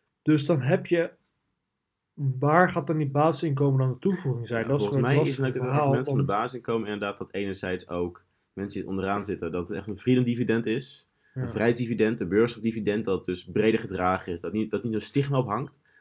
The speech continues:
Speaker 2: alleen maar zwakheid hebben. En ook dat een deel van de overheidsdiensten, die nu in goede wordt aangeboden, eh, dat dat gewoon een bedrag wordt.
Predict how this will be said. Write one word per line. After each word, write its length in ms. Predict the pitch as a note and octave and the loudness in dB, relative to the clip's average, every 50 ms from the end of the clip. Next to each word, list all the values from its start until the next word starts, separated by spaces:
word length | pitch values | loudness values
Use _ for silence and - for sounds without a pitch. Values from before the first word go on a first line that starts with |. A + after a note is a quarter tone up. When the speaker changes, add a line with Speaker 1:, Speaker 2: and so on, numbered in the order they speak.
| _ | _
Speaker 2:
alleen 120 | _ - E2 | _ -8 -6
maar 100 | E2 D#2+ | -6 -6
zwakheid 360 | - G2 A2 B2+ C3+ C#3+ C3 | -2 0 0 0 2 0 -2
hebben. 380 | A#2 A2+ A2+ A2 A2 C#3 C#3 - _ _ _ _ _ _ _ _ | 0 0 0 0 -2 -4 -8 -14 _ _ _ _ _ _ _ _
En 140 | - A#2 A#2+ | -4 -2 -2
ook 200 | A2 G#2 G#2+ F#2+ | -2 -2 -4 -4
dat 180 | G2+ F#2+ F2+ - - _ _ | -4 -4 -4 -6 -12 _ _
een 140 | G#2+ G#2 | -6 0
deel 220 | - G#2+ A#2 C3 D3 | 6 10 10 10 10
van 100 | C#3 B2+ | 8 4
de 60 | A2+ | 4
overheidsdiensten, 840 | - G#2+ B2 C3+ C3+ C#3 C3+ C3+ B2 C3 C#3 C#3 - C#3 C#3+ F#3 - - _ _ - - _ _ _ _ | 6 6 6 6 6 2 2 2 0 0 0 0 -2 -4 -6 -6 -8 -14 _ _ -20 -20 _ _ _ _
die 100 | A2+ G2 | -4 0
nu 160 | G#2 A2+ G2 | 2 2 2
in 120 | F#2 G2+ G2 | 2 -2 -2
goede 240 | - - C#3 C#3+ | 2 4 4 6
wordt 140 | C#3+ B2+ C3 | 6 4 4
aangeboden, 640 | B2 A#2 B2+ B2+ A#2 G2+ G#2 A#2 A2 G#2 A#2+ C3+ - _ _ _ _ _ _ _ _ _ _ _ _ _ | 2 0 0 0 2 4 6 6 6 6 4 2 -4 _ _ _ _ _ _ _ _ _ _ _ _ _
eh, 120 | - F#2+ | -4 -2
dat 100 | G2+ G#2+ | 0 0
dat 120 | G#2+ A2+ - | 0 0 0
gewoon 160 | - B2 A2+ | 0 0 2
een 60 | A2+ | 2
bedrag 260 | G#2+ G2+ A#2 A#2 A2+ - | 2 4 4 2 2 2
wordt. 340 | F2 D2+ C#2 - - _ | -4 -4 -6 -6 -12 _